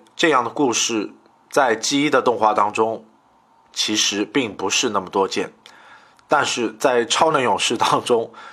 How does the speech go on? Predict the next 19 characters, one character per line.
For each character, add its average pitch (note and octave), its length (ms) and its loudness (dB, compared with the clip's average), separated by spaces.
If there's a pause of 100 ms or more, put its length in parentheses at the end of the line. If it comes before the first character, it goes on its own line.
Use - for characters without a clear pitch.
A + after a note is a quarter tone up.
这 - 160 -2
些 A#2+ 140 0
画 B2 220 2
面 G#2+ 340 -2 (500)
给 F2+ 440 0 (340)
我 A2 200 2
们 G2 180 -6
一 A2 40 -10
些 A#2 480 0 (460)
童 A2+ 260 -4
年 G#2+ 240 -4
会 - 240 0
留 G2+ 380 0
下 C#3 340 2 (880)
这 C#3 140 0
么 G#2+ 80 -4
些 A2+ 220 0
阴 A2 200 -8
影。 F2+ 160 -16